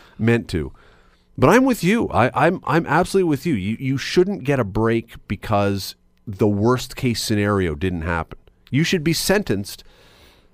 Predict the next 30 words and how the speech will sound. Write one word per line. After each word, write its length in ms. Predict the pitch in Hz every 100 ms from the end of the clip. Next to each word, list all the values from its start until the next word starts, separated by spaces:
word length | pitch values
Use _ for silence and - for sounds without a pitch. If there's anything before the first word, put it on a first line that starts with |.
| _ _ _ _ _ 107
based 320 | 101 147 143 147
on 220 | 127 131
your 180 | 117 113
intent, 320 | 110 175 120
and 100 | 107
your 140 | 120 143
intent 340 | 135 202 220
was 240 | 90 98
that 100 | 127
he 160 | 127 165
meant 240 | 180 123 131
to 80 |
do 180 | 113 107
damage 360 | 120 151 196 151
to 60 |
this 80 | 104
guy. 80 | 104
You 120 | 117
can't 280 | 131 208 214
argue. 420 | - 170 220 117 92
I 40 |
don't 140 | 156 -
think 120 | 185
you 60 | 202
can 120 | 196
argue 320 | - 202 143 107
he 100 | 104
didn't 240 | 104 101
mean 160 | 104
to 120 | 98